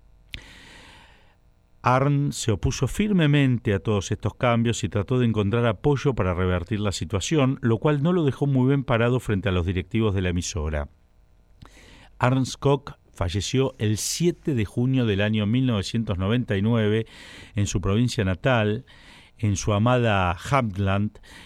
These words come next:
y la última emisión por Radio Suecia del programa Medio Scan fue el diecisiete de julio del año dos mil uno, para pasar a convertirse en un boletín electrónico de noticias de X,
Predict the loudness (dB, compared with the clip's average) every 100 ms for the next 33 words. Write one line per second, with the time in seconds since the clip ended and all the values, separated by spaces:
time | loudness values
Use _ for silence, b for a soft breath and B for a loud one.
0 | B 0 2 0 0 0 0 2 2 0
1 | 0 0 0 0 2 2 2 -2 -2 0
2 | 0 0 0 0 0 -2 -2 -2 -2 0
3 | 0 2 0 0 -2 -4 -2 0 0 -2
4 | B B B -4 -2 0 0 -2 -6 -4
5 | -4 -2 -2 -2 -2 -2 0 0 0 2
6 | 2 0 0 0 0 2 2 0 -2 -4
7 | B B B -2 0 0 -2 -2 0 0
8 | 0 -2 -6 -2 0 0 0 0 -2 -2
9 | 0 0 -2 -2 0 0 0 0 0 -4
10 | -4 -2 2 0 0 -6 -6